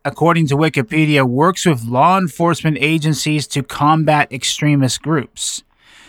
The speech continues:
So, I don't know what her specific role is on the Twitter Trust and Safety Council, but there ain't much trust right now, it would seem. And I don't know how much safety there is either, because people are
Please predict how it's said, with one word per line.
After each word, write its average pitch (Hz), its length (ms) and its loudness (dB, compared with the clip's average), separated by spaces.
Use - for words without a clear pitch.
So, 131 320 0
I - 140 2
don't 226 160 2
know 220 120 2
what 190 220 2
her 160 360 2
specific 151 580 -2
role 170 480 0
is 165 320 0
on 147 180 2
the 135 80 -2
Twitter 165 500 -2
Trust 156 420 0
and 143 120 0
Safety 147 440 -2
Council, 135 440 -2
but 127 300 -4
there 135 120 0
ain't 190 160 2
much 175 340 0
trust - 500 -2
right 170 240 2
now, 180 420 2
it 151 80 -4
would 143 160 -4
seem. 202 400 0
And 180 120 2
I 170 120 6
don't 214 140 2
know 185 80 4
how 185 120 6
much 165 160 0
safety 175 420 -2
there 143 200 2
is 135 120 -2
either, 147 360 2
because 135 320 -4
people 165 340 -6
are 123 100 -4